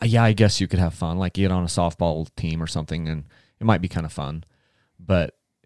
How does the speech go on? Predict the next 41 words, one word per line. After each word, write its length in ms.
it 140
does 260
kinda 220
seem 240
like 180
it's 160
different 440
because 360
that's 320
a 40
team 340
sport. 340
In 200
dirt 200
bikes, 440
it's, 340
it's 200
just 200
about 280
you, 360
you 160
know, 220
and 100
it's, 160
it's 200
about 260
you 380
and 160
your 140
development, 720
and 240
you 140
can 100
have 220
fun 260
at 160
any 320
speed, 540
at 180
any 320
age, 540